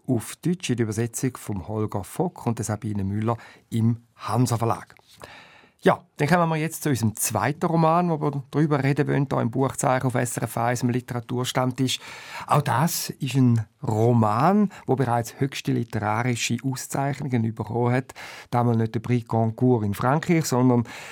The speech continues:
der Literaturpreis des Nordischen Rats. Das ist die wichtigste Literaturausszeichnung von Skandinavien. Und es geht um den Roman, wo jetzt in deutscher Übersetzung unter dem Titel Wer hat Bambi getötet rausgekommen ist.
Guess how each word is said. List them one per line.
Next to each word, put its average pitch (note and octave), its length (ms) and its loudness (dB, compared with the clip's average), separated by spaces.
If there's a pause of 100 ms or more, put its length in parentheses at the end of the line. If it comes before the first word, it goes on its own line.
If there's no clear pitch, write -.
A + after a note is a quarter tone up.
(240)
der A#2 80 4
Literaturpreis A2+ 1200 0 (380)
des A2+ 260 0 (120)
Nordischen A2 760 2
Rats. G#2+ 560 -2
Das - 160 -4
ist - 160 -6
die G#2 80 0
wichtigste A#2 540 -2
Literaturausszeichnung G#2+ 1120 -4
von G#2 200 -4
Skandinavien. G2 800 -6
Und F#2+ 60 -6
es A2+ 120 -6
geht D#3 240 2
um E3+ 80 2
den C#3+ 100 2
Roman, A#2+ 500 2 (340)
wo B2+ 120 2
jetzt C#3+ 260 4
in C3+ 120 0
deutscher C#3 280 0
Übersetzung A#2+ 460 -2
unter A2+ 240 0
dem G#2+ 120 -4
Titel A2 360 -6
Wer G2+ 220 -2
hat G#2 180 -4 (160)
Bambi B2+ 440 4 (160)
getötet G#2 580 -2
rausgekommen G2+ 420 -4
ist. - 160 -10